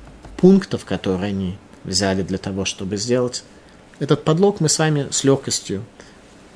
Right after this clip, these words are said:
убедимся в ошибочности такой трактовки. «Наведет Господь на тебя и на твой народ, и на дом отца твоего такие дни, которых не бывало со дня отхода Ефраима от Иудеи.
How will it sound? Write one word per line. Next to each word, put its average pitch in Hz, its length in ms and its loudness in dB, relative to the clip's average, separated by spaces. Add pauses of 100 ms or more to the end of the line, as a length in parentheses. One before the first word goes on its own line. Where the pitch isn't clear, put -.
(160)
убедимся 113 680 0
в 107 200 -6 (1900)
ошибочности 160 720 6
такой 139 380 4
трактовки. - 600 -8 (1160)
«Наведет 160 540 6 (100)
Господь 160 400 4
на 170 80 6
тебя 156 300 4
и 160 40 6
на 151 120 4
твой 147 200 4
народ, 135 460 2 (720)
и 170 100 6
на 165 120 10
дом 147 220 6
отца 139 280 2
твоего 131 340 2
такие 135 320 2
дни, 175 140 6
которых 156 460 4
не 143 80 6
бывало 135 340 6
со 131 200 4
дня 120 160 2
отхода 113 340 0
Ефраима 127 520 2
от 113 120 -6
Иудеи. 127 640 2